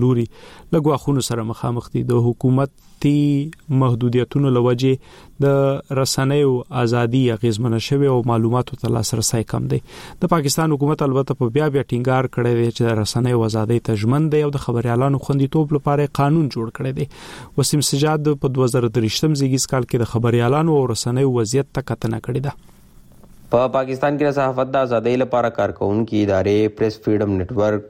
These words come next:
Speaker 2: په خپل کلینی رپورت کې ویلي چې په پاکستان کې صحافیانو ته په دړکو او خطرو کې په کال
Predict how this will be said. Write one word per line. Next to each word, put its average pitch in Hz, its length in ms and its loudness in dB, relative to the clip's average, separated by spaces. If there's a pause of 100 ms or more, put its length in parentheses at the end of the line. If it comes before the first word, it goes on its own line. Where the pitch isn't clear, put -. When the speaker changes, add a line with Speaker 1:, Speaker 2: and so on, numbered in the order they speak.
(120)
Speaker 2:
په 107 300 2
خپل 110 320 -2
کلینی 101 360 0
رپورت 98 360 0
کې 95 160 -2
ویلي 120 280 2 (680)
چې 127 160 0
په 107 160 -2
پاکستان 113 580 -2
کې 127 220 0
صحافیانو 110 600 0 (120)
ته 117 280 0 (120)
په 107 260 2
دړکو 92 420 0 (280)
او 98 40 0 (140)
خطرو 101 340 0 (120)
کې 110 200 -2
په 101 220 -4
کال 107 260 0